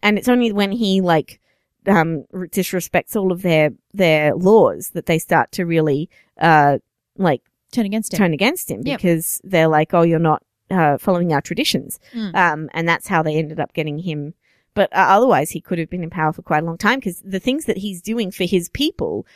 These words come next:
Speaker 1: seem like good things.
Speaker 2: And the implication is that he was in power for quite a long time before we get to this point.
Speaker 1: Right.
Speaker 2: Which is another thing that I both liked and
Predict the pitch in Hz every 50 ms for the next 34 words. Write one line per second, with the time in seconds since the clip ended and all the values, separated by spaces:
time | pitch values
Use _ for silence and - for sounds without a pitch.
0 | _ _ - - - 269 269 240 208 196 - - 196 175 - - - 302 294 -
1 | - - 233 233 254 262 247 269 254 - 262 254 - 240 240 247 233 208 196 202
2 | 185 196 214 262 214 185 175 165 - 156 98 104 - - 165 - 160 120 147 156
3 | 143 127 - - 151 143 160 170 175 175 - - 180 170 160 165 - 160 - -
4 | 156 160 165 - 208 208 240 247 190 - - _ _ _ _ _ - 226 220 202
5 | - 247 - - - 247 254 269 277 302 - - 294 285 262 233 - - _ _
6 | _ _ _ _ - 214 202 220 214 202 - - 196 185 196 196 202 - - -
7 | - - - - - 190 185 180 170 165